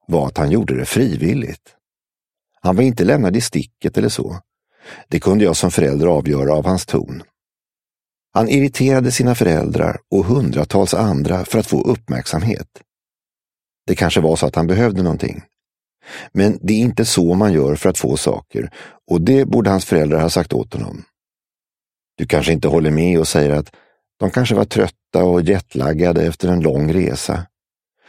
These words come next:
Men trettio sekunders välment riktad problemlösning skulle ha kunnat få stopp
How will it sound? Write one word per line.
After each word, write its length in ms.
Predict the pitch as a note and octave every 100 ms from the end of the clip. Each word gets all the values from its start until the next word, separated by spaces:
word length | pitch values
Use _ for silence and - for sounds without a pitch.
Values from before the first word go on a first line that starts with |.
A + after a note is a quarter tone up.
| - - -
Men 220 | G#2+ B2+ _ _ -
trettio 340 | - C#3 - G#2+
sekunders 600 | - - C#2 C2+ D2 -
välment 680 | F#2 G2+ C#2 C#2 E2 F2 -
riktad 480 | A2 - - C#2
problemlösning 960 | B1 F2+ G2 G2+ C2 C2+ C#2 - D2 D#2 - - -
skulle 320 | - A2+ D2
ha 60 |
kunnat 280 | C#2 D2 E2+
få 120 | -
stopp 420 | G2+ - G#2 -